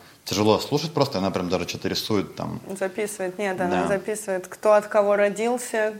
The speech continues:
Speaker 2: куда, м, там пошел, с кем поженился.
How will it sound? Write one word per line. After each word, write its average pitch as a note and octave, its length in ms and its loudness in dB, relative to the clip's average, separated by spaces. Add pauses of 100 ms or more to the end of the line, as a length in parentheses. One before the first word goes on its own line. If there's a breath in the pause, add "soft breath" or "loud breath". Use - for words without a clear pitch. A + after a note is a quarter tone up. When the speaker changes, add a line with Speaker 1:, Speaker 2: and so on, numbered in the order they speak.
Speaker 2:
куда, G3 240 2 (100)
м, F3+ 140 -8
там F3 300 -6 (160)
пошел, A3 440 4
с - 80 -4
кем G3+ 220 -2
поженился. G3 720 -2